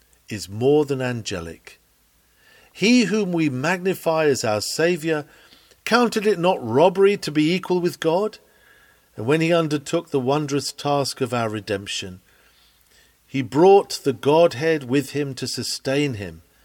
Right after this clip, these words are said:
in the more than Herculean labour. Our trust is in Jesus Christ, very God of very God. We shall never cease not only to believe in him,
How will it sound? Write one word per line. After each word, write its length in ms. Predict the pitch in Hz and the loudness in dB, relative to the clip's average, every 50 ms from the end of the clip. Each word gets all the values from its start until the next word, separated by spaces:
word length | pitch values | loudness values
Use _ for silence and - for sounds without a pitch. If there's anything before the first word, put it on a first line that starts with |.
| _ _ _ _ _ _ _ _ _ _ _ | _ _ _ _ _ _ _ _ _ _ _
in 140 | - 113 113 | -8 -6 -4
the 100 | 120 117 | -4 -4
more 380 | 113 127 151 165 170 170 165 | 0 2 4 6 8 6 6
than 180 | 143 160 151 131 | 4 2 -2 -4
Herculean 880 | 110 - - 151 147 - - 143 139 127 135 135 135 131 127 123 113 | -4 -4 -2 -2 -2 -2 -2 -4 -2 0 0 0 0 0 0 -2 -4
labour. 420 | 107 104 101 98 92 92 85 - - - _ _ _ _ _ _ _ _ _ _ _ _ _ _ _ _ _ _ _ _ _ _ _ - | -4 -4 -4 -4 -6 -8 -12 -14 -16 -20 _ _ _ _ _ _ _ _ _ _ _ _ _ _ _ _ _ _ _ _ _ _ _ -8
Our 160 | 208 208 180 | -6 -4 -4
trust 460 | - - - 160 151 117 - - - | -4 -4 -2 -2 -2 -2 -4 -8 -6
is 160 | 127 107 98 107 | -6 -6 -6 -6
in 160 | 110 107 98 | -8 -10 -8
Jesus 420 | - 120 117 107 95 110 101 - | -8 -8 -8 -6 -6 -8 -8 -10
Christ, 640 | - - - 123 107 98 95 92 87 - - - - _ _ _ _ _ _ _ _ _ _ _ _ | -10 -12 -10 -10 -8 -8 -10 -12 -14 -16 -18 -20 -20 _ _ _ _ _ _ _ _ _ _ _ _
very 300 | - 131 143 147 151 139 | 0 2 4 4 2 2
God 640 | 139 - 135 135 139 139 139 135 135 135 131 - - - _ _ | 0 0 0 2 2 2 2 0 -2 -4 -6 -10 -20 -20 _ _
of 140 | - 107 95 | -12 -12 -10
very 340 | 90 - 107 104 107 110 107 | -8 -6 -4 -4 -4 -4 -6
God. 480 | 95 - 95 85 82 78 80 - - - _ _ _ _ _ _ _ _ _ _ _ _ _ _ _ _ _ _ _ _ _ _ | -8 -10 -12 -12 -12 -16 -18 -20 -20 -20 _ _ _ _ _ _ _ _ _ _ _ _ _ _ _ _ _ _ _ _ _ _
We 120 | - 180 165 | -6 -6 -4
shall 200 | - - 143 135 | -2 0 0 0
never 240 | 131 127 117 113 113 | 0 0 -2 -2 -4
cease 640 | - - - - 139 139 139 147 139 - - - | -4 -4 -4 -2 -2 -2 -2 -2 -4 -6 -8 -6
not 120 | 120 113 | -4 -2
only 260 | 117 120 120 120 117 107 | -2 -2 -2 -2 -4 -8
to 120 | - - | -10 -12
believe 580 | 101 104 101 101 104 120 139 151 160 151 143 - | -10 -8 -6 -4 -4 -2 -2 -2 -4 -6 -8 -10
in 220 | - 151 151 151 147 | -8 -6 -6 -6 -6
him, 340 | 131 147 151 151 156 151 | -6 -6 -8 -8 -8 -12